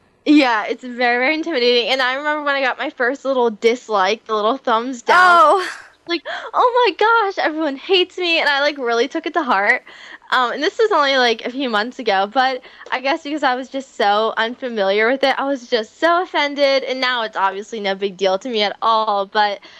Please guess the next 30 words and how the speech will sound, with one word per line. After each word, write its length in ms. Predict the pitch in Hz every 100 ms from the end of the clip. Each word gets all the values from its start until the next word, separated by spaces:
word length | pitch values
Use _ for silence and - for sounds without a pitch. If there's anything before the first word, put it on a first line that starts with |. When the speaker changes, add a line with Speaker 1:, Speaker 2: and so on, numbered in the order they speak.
| - -
Speaker 1:
uh, 180 | 254 247
do 120 | 269
you 80 | 269
ever 240 | 269 285
get 140 | 269 254
offended 480 | 294 240 220 240
if 140 | 247 277
someone 240 | 247 220
writes 480 | 214 202 202 - - -
a 60 |
mean 240 | 240 233 226
comment? 440 | 220 196 208 233 _ _ -
Speaker 2:
Um, 220 | 330 311
well, 380 | 311 403 403 - -
unfortunately, 840 | 302 - - 403 - 285 220 220
the 100 | 233
blogger 500 | 233 247 285 359 339
community 520 | - 269 294 277 208 165
is 120 | 202
really 360 | 240 302 330
nice, 500 | 226 170 185 214 285 _ _ - -
and 100 | 359
I've 140 | 415
only 200 | 440 453
gotten 320 | 381 381 349
one 500 | 285 302 311 320 294 - -
sort 160 | 415
of, 100 | 403
like, 220 | 403 330 240 -
dislike 720 | 285 - 294 302 381 - -